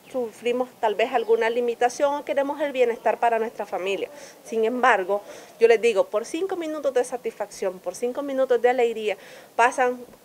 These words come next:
meses y años de dolor de cabeza. Hablemos con nuestros hijos, hablemos con nuestras parejas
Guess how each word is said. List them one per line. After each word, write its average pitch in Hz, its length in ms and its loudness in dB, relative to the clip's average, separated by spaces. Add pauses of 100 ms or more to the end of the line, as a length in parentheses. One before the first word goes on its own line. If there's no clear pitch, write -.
(420)
meses 254 420 4 (120)
y 220 140 2
años 196 340 2
de 202 60 -2
dolor 190 280 0
de 180 100 -6
cabeza. 139 440 -4 (100)
Hablemos 254 440 2
con 208 160 -8
nuestros 196 420 -10
hijos, 185 240 -10
hablemos 285 400 2
con 247 160 0
nuestras 220 280 -6
parejas 190 440 0